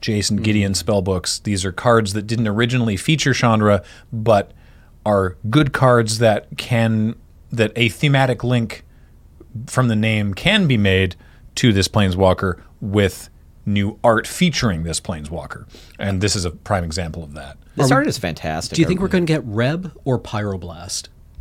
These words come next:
Speaker 1: Ooh, I don't know. So they've
Speaker 2: Probably
Speaker 1: said
Speaker 2: Pyroblast?
Speaker 1: So
Speaker 3: What
Speaker 1: there's
Speaker 3: did, what
Speaker 1: eight
Speaker 3: did they give us in Jace?
Speaker 2: I
Speaker 3: Like,
Speaker 2: thought it was Blue Elemental Blast
Speaker 3: it might
Speaker 2: in
Speaker 3: be Red
Speaker 2: Jace.
Speaker 3: Elemental Blast
Speaker 1: Yeah.
Speaker 3: then.
Speaker 1: So
Speaker 3: One of
Speaker 1: there's
Speaker 3: those two was in Jace, wasn't it?
Speaker 1: eight cards in total,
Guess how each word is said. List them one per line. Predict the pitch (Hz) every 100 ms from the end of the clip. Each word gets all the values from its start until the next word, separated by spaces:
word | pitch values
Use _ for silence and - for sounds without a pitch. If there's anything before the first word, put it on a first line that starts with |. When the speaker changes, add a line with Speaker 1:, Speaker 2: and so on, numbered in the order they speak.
| - - - -
Speaker 1:
Ooh, | 82 82 82 78 73 69 67 64 - -
I | 98
don't | 104
know. | 95 92 76
So | -
they've | 123 117
Speaker 2:
Probably | - 139 143
Speaker 1:
said |
Speaker 2:
Pyroblast? | 240 247 254 277 262 - - -
Speaker 1:
So | 135
Speaker 3:
What |
Speaker 1:
there's | 123
Speaker 3:
did, | 131
what | -
Speaker 1:
eight | 139
Speaker 3:
did | 143
they | 151
give | 139
us | 135 123
in | 101
Jace? | 95 110 - - - - - - - - - - -
Speaker 2:
I | 139
Speaker 3:
Like, | 208
Speaker 2:
thought | 262
it |
was | 269
Blue | - 123 131
Elemental | 120 104 92 92 98
Blast | 82 80 -
Speaker 3:
it | 92
might | 95
Speaker 2:
in | 101
Speaker 3:
be | 80
Red | 73
Speaker 2:
Jace. |
Speaker 3:
Elemental | 65 60 - -
Blast | 98 90
Speaker 1:
Yeah. | 82
Speaker 3:
then. | 80 107
Speaker 1:
So |
Speaker 3:
One | 113
of | 117
Speaker 1:
there's | 135
Speaker 3:
those | 104 -
two | 95
was | 82
in | 82
Jace, | 80 - -
wasn't | - - 139
it? | -
Speaker 1:
eight | 139 -
cards | - 156 143 139
in | 135
total, | 127 113 107 104